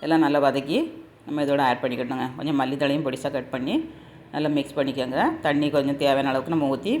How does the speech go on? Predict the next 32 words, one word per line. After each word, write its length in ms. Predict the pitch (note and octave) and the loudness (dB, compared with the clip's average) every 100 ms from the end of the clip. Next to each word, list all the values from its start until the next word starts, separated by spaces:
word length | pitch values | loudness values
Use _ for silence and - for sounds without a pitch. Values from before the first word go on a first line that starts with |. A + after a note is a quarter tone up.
| E3+ | -2
மிக்ஸ் 180 | C3+ - | -4 -4
பண்ணிக்கணுங்க. 440 | C#3 B2+ B2+ B2 A#2+ - - - - - - - D#3 | -4 -2 -4 -6 -8 -14 -20 -20 -20 -20 -20 -14 -4
இதை 100 | D3+ | 0
ஒரு, 60 | C#3+ | 2
ஒரு 80 | C#3 | 4
வாரத்தில் 340 | C3 C3+ C3+ C#3 | 6 4 2 0
வச்சுட்டு 300 | B2 C3+ D#3 C4 - - - | 0 -2 0 0 0 -10 -12
நம்ம 120 | - C3+ C#3+ | -8 -6 -2
சட்னி 240 | B2 F3 | -4 0
தாளிச்சுக்கலாம். 500 | D#3+ C3 C3+ C3 D#3 D#3 | 2 2 0 0 0 2
நாலு 140 | C3+ C3+ | 0 -2
பச்சை 200 | - C#3 | -4 -2
மிளகா, 220 | C3+ D3+ D#3 | 0 2 0
ஒரு 80 | C#3+ | 0
துண்டு 160 | C3 B2+ | -4 -4
இஞ்சி, 240 | B2+ C3 D3 F#3 | -4 -4 -2 -2
ரெண்டு 160 | C#3 C3 | -2 -2
துண்டு 200 | C3+ C3 B2 - - - - - _ _ _ - | -4 -4 -6 -16 -20 -20 -20 -20 _ _ _ -8
பூண்டரிசி, 560 | D#3 C#3+ C#3+ - D3+ A#3+ B3 - - - - - | -4 0 -2 0 -2 -2 -2 -14 -20 -20 -18 -4
தேங்காய் 340 | D3 D3+ D3 | -2 2 4
ஒரு 80 | C#3 | 4
அஞ்சு 160 | C3+ C3+ | 2 -2
ஸ்பூனு, 260 | - C#3 D3+ _ - - - - | -4 -4 -4 _ -20 -20 -8 -2
பொட்டுக்கடலை 440 | E3 E3 E3+ D#3+ D3+ | 0 2 4 4 4
ஒரு 60 | D3+ | 4
மூணு 100 | C#3+ | 0
ஸ்பூன் 220 | - D3+ D3 | 0 -2 0
போட்டு 220 | C3+ D#3+ A#3+ | -2 2 0
உப்பு 140 | A#3 D3+ | 0 0
போட்டு 200 | D3 C#3+ C4 - - C#3+ | 0 0 -2 -4 -10 -4
அரைச்சி 240 | C#3+ D#3+ | -4 -4
எடுத்துக்கோங்க. 420 | C#3 C3+ C3+ C3 | -4 -4 -4 0